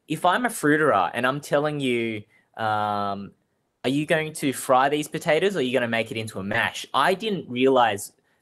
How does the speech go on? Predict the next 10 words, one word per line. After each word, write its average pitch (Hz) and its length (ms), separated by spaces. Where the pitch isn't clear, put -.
the 120 100
technicality 123 880
in 123 180
a 110 60
potato. 135 640
But 175 140
for 190 160
me, 175 580
it's - 320
m-, 135 280